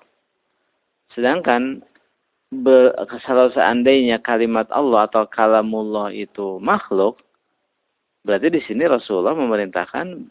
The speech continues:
apa? Eh, berlindung dengan makhluk. Sedangkan berlindung dengan makhluk tidak, tidak boleh. Kalimat Allah itu bukan makhluk, tapi sifat Allah. Sifat itu bukan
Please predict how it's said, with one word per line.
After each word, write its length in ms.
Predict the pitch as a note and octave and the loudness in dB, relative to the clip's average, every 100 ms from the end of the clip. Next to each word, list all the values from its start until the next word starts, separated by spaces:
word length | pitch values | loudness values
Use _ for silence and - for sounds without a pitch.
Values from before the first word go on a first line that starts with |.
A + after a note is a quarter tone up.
| _ _ _ | _ _ _
apa? 380 | G2 G2+ G2+ - _ _ _ _ _ _ _ _ | -12 -10 -10 -12 _ _ _ _ _ _ _ _
Eh, 720 | A2 G#2+ G2+ G2+ G2 G2 G2+ F2 _ _ _ - | -8 -6 -6 -6 -6 -6 -6 -10 _ _ _ -2
berlindung 540 | B2 A2+ G3+ - C#4 A#3+ | 0 2 0 -4 -6 -6
dengan 260 | A2 D#3 G3+ _ _ _ _ _ - | -6 -10 -12 _ _ _ _ _ -16
makhluk. 480 | A2 - E3 D#3 _ - | -16 -12 -10 -10 _ -10
Sedangkan 500 | G#2+ G2+ B2+ D3+ A#2 | -8 -6 -6 -4 0
berlindung 400 | A2+ A2 A2+ A2+ | 2 2 -2 -4
dengan 240 | A2 G#2 | -6 -6
makhluk 320 | F#2+ G2+ D3 | -8 -8 -10
tidak, 320 | G2+ F2 D#3 - _ _ _ _ _ | -10 -8 -10 -12 _ _ _ _ _
tidak 240 | G#2+ G2 G2 | -12 -12 -10
boleh. 320 | C3 A2 - _ _ _ _ _ _ _ _ _ _ _ - | -12 -12 -20 _ _ _ _ _ _ _ _ _ _ _ -4
Kalimat 440 | A#2+ A#2+ A2+ A2 D#2+ | 0 0 0 -2 -2
Allah 320 | G2+ F#2+ E2+ | -4 -4 -6
itu 160 | - | -6
bukan 480 | E3 G2+ G#2 C3 F#3 - | -6 -4 -4 -6 -10 -18
makhluk, 560 | - - - E3 F3 - | -20 -14 -4 -2 -2 -4
tapi 280 | E2 A2+ C3 - | -12 -10 -12 -12
sifat 320 | F2+ G2+ D3+ _ _ _ _ _ _ | -4 -4 -4 _ _ _ _ _ _
Allah. 360 | G2+ B2+ A2 F#2+ _ _ _ _ _ _ _ - | -10 -10 -10 -16 _ _ _ _ _ _ _ -4
Sifat 400 | C3 A2+ G2+ - | -2 0 -4 -4
itu 200 | - D3 | -8 -6
bukan 400 | A#2 G2 A#2+ | -4 -6 -10